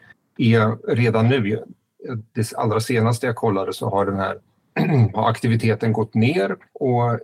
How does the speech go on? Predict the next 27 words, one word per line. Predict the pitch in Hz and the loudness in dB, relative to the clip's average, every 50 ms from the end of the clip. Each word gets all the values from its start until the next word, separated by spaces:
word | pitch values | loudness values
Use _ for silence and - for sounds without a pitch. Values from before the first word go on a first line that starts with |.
| - - _ - - | -12 -18 _ -16 -10
den | 131 120 117 107 | -4 -2 -2 0
här | 107 113 107 | 0 0 -2
sydligaste | - - - 147 127 107 92 110 120 143 156 147 - - 151 | -2 -2 0 0 0 0 0 2 2 2 2 0 -2 -2 -2
delen | 123 113 107 101 101 101 101 | 0 0 2 2 2 0 0
av | 98 | -2
sprickan | 95 - - - 101 98 - - - 95 95 95 | -4 -6 -10 -10 -10 -10 -8 -4 -4 -4 -2 -2
verkar | 98 92 95 - - 98 92 92 - - _ _ _ _ - - - - - - - - - | -2 -4 -4 -4 -4 -2 -2 -2 -4 -8 _ _ _ _ -20 -20 -20 -20 -18 -18 -18 -8 -4
dö | - 110 - 117 107 104 | -2 0 2 4 4 4
ut, | 107 117 127 120 113 - _ _ - - - 220 - | 4 4 2 2 0 -4 _ _ -14 -12 -8 -6 -2
eh, | 113 101 98 98 92 92 92 110 107 - - - 120 - | -2 0 0 0 -2 -2 -4 -6 -8 -10 -12 -14 -14 -12
tycker | - - 101 - - - | -8 -8 -8 -6 -4 -4
de. | - 92 - 101 - _ _ _ _ _ _ - - _ | -4 -2 -4 -6 -10 _ _ _ _ _ _ -20 -20 _
Så | - - | -6 -2
det | 104 117 120 | 0 2 4
är | 117 113 - - 226 - - | 4 2 2 0 -6 -12 -10
mer | - 233 156 117 113 120 120 113 | -6 -2 2 4 4 6 4 4
längs | 107 107 104 104 - | 2 2 0 -2 -2
den | 110 98 | -4 -2
här | 95 101 | 0 0
norra | 104 107 101 98 113 117 | 0 0 0 2 2 0
delen | 110 101 92 90 90 98 | 2 0 0 -2 -4 -6
som | - - 101 98 | -6 -4 -2 -2
magma | 101 92 - - 92 92 | -2 -2 -2 -4 -6 -6
fortfarande | - - 95 - - - 101 101 104 101 95 92 92 90 | -6 -8 -10 -8 -6 -4 -2 -2 -2 -2 -2 -4 -4 -6
då | - - 90 95 104 113 - - | -6 -8 -10 -10 -10 -12 -16 -14
strömmar | - - - - 98 92 92 92 98 | -16 -8 -4 -2 -2 -2 -2 0 0
ut. | 113 120 120 - _ - - - | 0 -2 -2 -6 _ -20 -20 -20